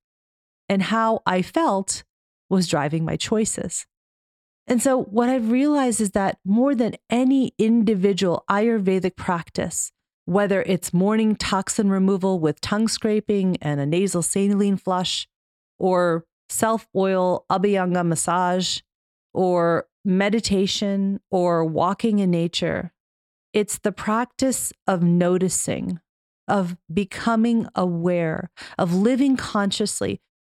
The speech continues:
This is what has truly changed my life and strengthened my ability to continue on my own healing journey so that I can help all of you on your healing journeys. And so as I reflect upon this past year of twenty twenty-two,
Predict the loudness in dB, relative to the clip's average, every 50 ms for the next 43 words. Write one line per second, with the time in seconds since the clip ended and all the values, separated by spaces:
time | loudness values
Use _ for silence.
0 | _ _ -2 0 2 2 2 2 0 0 -2 -2 0 0 0 0 0 0 0 0
1 | -2 -2 -4 -6 -2 -2 0 2 2 2 2 2 0 -2 -4 _ -8 -4 -2 0
2 | 0 0 0 -2 -4 -4 -4 -2 -2 -2 -2 -2 -4 -6 -8 -10 _ _ _ _
3 | _ _ _ _ _ _ _ _ -4 -2 0 0 -2 -2 -2 -2 0 0 0 0
4 | 0 0 2 2 2 2 2 0 0 -2 -2 -2 -2 -2 -2 0 0 0 0 0
5 | 0 0 -2 -2 -4 -6 -6 -4 -2 -2 -2 0 0 0 0 0 0 0 0 -2
6 | -2 0 0 0 -2 -4 -6 _ -2 0 0 2 2 0 0 0 0 0 0 0
7 | -2 -2 -2 -2 -4 -4 -4 -4 -6 -8 -10 -14 _ _ _ _ _ _ _ _
8 | _ _ -8 -4 -2 -2 0 0 2 0 0 0 0 0 2 2 2 0 0 0
9 | 0 0 0 2 2 2 0 0 0 0 0 2 2 2 0 0 -2 -4 _ _
10 | _ _ _ _ _ -4 -2 0 0 0 0 0 -2 -2 -2 -2 -2 -2 -2 -2
11 | -4 -4 -4 -4 -4 -4 -6 -8 -10 -12 -16 -20 _ _ _ _ _ _ _ _
12 | _ -8 -6 -2 -2 0 0 0 0 0 0 0 0 0 -2 -2 -2 -2 -2 -2
13 | -2 -2 -4 -6 -6 -2 -2 0 0 2 2 2 0 0 -2 -4 -4 -4 -2 -2
14 | -2 -4 -4 -2 -2 0 0 -2 -2 -6 -6 -4 -2 -2 -2 0 -2 -2 -4 -2
15 | -2 -2 -2 -2 -2 -4 -4 -4 -4 -4 -4 -4 -4 -6 -8